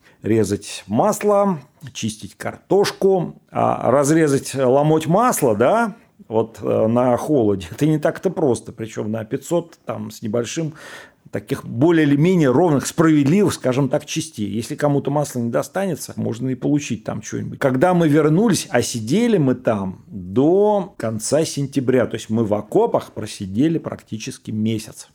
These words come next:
И уже только потом, потом мы вернулись в часть, и тогда только узнали, почему нас подняли по этой тревоге. И реально была боевая тревога. Во-первых,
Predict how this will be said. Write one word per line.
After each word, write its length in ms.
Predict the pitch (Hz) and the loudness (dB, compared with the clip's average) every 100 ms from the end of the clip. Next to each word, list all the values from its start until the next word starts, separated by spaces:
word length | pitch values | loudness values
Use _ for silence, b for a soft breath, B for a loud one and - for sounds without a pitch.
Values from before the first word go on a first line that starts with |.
| - | -2
И 100 | 135 | 2
уже 280 | 135 143 175 | 4 4 4
только 300 | 208 196 196 | 4 2 2
потом, 420 | 185 185 240 240 | 2 2 2 2
потом 600 | 208 208 190 180 131 98 95 - - | 2 2 4 4 4 0 -6 -20 -2
мы 140 | 147 165 | 2 4
вернулись 480 | 170 147 139 135 | 4 4 4 2
в 80 | 135 | 0
часть, 480 | - 202 240 226 - | -2 2 4 2 -2
и 100 | 143 | -2
тогда 400 | 127 156 131 214 | 2 2 4 2
только 300 | 220 190 143 | 4 2 2
узнали, 840 | 139 170 143 139 156 170 147 104 90 - | 0 2 2 2 2 4 4 2 -2 -4
почему 380 | 135 151 165 | 0 2 4
нас 180 | 185 151 | 2 0
подняли 400 | - 156 151 143 | 2 2 4 2
по 140 | 139 127 | 2 2
этой 340 | 151 147 127 | 2 2 0
тревоге. 640 | - 120 143 147 113 95 | 0 2 4 4 2 0
И 120 | - | 0
реально 320 | 107 127 208 170 | 2 4 2 2
была 240 | 135 135 | 2 2
боевая 380 | 117 123 151 170 | 4 4 4 2
тревога. 460 | 135 147 147 107 | 0 2 2 0
Во-первых, 520 | 92 - 214 214 - | -4 -2 0 0 -2